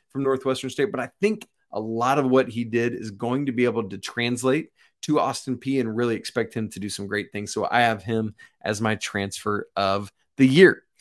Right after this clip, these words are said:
As for my final two awards, Coach of the Year and then handing out my conference championships, it's a sweep. For Coach of the Year, I've got E K U's A W Hamilton. Just,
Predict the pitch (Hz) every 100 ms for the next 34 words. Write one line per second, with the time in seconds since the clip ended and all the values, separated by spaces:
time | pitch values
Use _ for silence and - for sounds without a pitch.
0 | - _ _ - 151 160 - 175 165 156
1 | 185 220 180 - 131 117 110 104 - -
2 | 180 180 185 156 156 156 151 147 _ -
3 | 120 120 117 113 - 131 147 139 127 127
4 | 113 113 - 117 113 104 - 120 117 117
5 | - 127 - - _ - 107 110 - -
6 | 123 135 - _ _ _ _ _ - _
7 | - 127 - 185 196 180 156 156 156 -
8 | 143 135 131 117 110 - - 131 120 113
9 | 117 113 113 113 107 95 87 123 147 147
10 | 160 156 - _ _ - 147 -